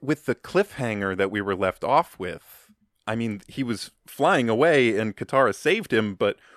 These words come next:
we got no other context other than the last words of the Earth King saying, "The Earth Kingdom has fallen." So, wh-, what happened?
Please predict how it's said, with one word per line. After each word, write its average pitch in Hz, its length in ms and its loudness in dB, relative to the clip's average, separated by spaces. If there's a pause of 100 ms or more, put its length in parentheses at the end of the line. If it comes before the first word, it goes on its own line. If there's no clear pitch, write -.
(100)
we 143 80 -4
got 160 160 4
no 131 260 6
other 123 160 4
context 123 640 -4
other 117 200 0
than 104 380 -2
the 107 80 -2
last 101 420 0
words 110 520 0
of 95 160 -4
the 104 80 -2
Earth 120 260 -2
King 95 280 -10
saying, 98 520 -6 (400)
"The 107 80 -4
Earth 98 460 -4 (400)
Kingdom 120 340 0
has 110 220 0
fallen." 143 500 4 (480)
So, 117 320 0 (240)
wh-, 175 340 2
what 196 560 -2
happened? 175 520 4